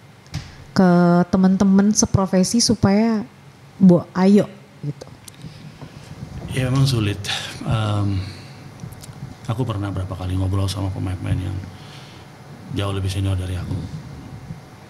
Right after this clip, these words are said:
Speaker 2: Tapi ya memang tanggapan yang aku dapat ya menyedihkan. Kayak pernah aku satu produksi dengan seorang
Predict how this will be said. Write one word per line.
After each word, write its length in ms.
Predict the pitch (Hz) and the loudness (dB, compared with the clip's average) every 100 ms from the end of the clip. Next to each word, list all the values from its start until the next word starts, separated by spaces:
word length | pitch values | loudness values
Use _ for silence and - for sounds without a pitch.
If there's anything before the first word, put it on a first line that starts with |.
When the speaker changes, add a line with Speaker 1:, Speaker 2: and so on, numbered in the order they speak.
| - - - - - - - - - - - - - - | -20 -20 -20 -20 -20 -20 -20 -20 -20 -20 -20 -20 -12 -6
Speaker 2:
Tapi 240 | 147 135 | -2 -2
ya 80 | 104 | -2
memang 240 | 110 127 | -2 -4
tanggapan 480 | 113 104 98 95 92 | -4 -6 -6 -6 -6
yang 40 | 92 | -6
aku 80 | 95 | -6
dapat 320 | 92 92 - 98 | -6 -6 -6 -4
ya 160 | 90 87 87 85 - - - - | -6 -6 -10 -14 -18 -20 -20 -8
menyedihkan. 480 | 107 101 95 98 92 78 - - - - - - - - - - - - - - - - - - - - | -4 -2 -2 -2 -6 -8 -12 -14 -16 -20 -20 -20 -20 -18 -16 -16 -18 -20 -20 -20 -20 -20 -20 -20 -20 -12
Kayak 240 | - 131 123 | -8 -6 -2
pernah 240 | 135 135 | 0 0
aku 80 | 135 | 0
satu 240 | 127 101 | -2 -2
produksi 320 | 98 101 98 104 | -4 -4 -2 -2
dengan 320 | 104 92 92 | -2 -2 -4
seorang 240 | 95 92 | -4 -4